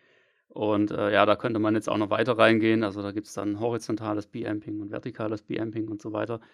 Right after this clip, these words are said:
Das würde aber, denke ich, jetzt hier ein bisschen zu weit führen. Aber da ist es zumindest schon mal, also rein logisch betrachtet, ist nicht nur einfach irgendwas anders, was dann eben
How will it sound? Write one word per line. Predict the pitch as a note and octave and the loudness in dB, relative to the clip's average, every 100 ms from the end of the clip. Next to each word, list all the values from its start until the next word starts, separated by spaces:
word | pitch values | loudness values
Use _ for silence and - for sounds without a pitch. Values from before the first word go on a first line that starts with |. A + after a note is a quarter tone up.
| - _ _ | -20 _ _
Das | - | -8
würde | G#2+ G#2+ | 0 2
aber, | G#2 | 2
denke | G#2+ G#2+ | 2 0
ich, | G#2+ | 0
jetzt | G2+ | -4
hier | A#2 | -2
ein | A2+ | -2
bisschen | A2 A2 | -2 -4
zu | - G2+ | -4 2
weit | G#2 - | 2 2
führen. | C3+ B2+ | -2 -2
Aber | G#2+ G2+ | -4 -6
da | G#2 G#2+ A#2+ | 0 4 4
ist | A#2 B2+ | 2 -4
es | A2 - - | -4 -8 -16
zumindest | - B2 A#2+ C#3+ C#3 | -10 -2 2 2 0
schon | - B2 | 0 0
mal, | A#2 A2+ A2+ | 2 2 0
also | G2+ G#2+ | -4 -2
rein | G#2+ B2 A#2+ | 2 2 0
logisch | C3 A2+ E3 C#3 - | -2 2 2 2 -4
betrachtet, | A#2+ A2+ G2+ - C#3 | -6 -4 -2 -2 -4
ist | - - | -4 -4
nicht | C3+ | -2
nur | C3+ A2+ | 0 0
einfach | A2+ B2+ A#2+ | -2 -4 -6
irgendwas | C#3 C3+ A#2+ A2 - - G#2+ | -4 -4 -4 -6 -8 -10 -2
anders, | B2 C#3+ A#2 E3+ - - _ _ _ _ _ | 2 4 2 -2 -10 -18 _ _ _ _ _
was | - A2+ A2 | -8 -6 -2
dann | C#3 G#2+ | -2 -2
eben | A2 A2+ A2 G#2+ | -2 0 0 -2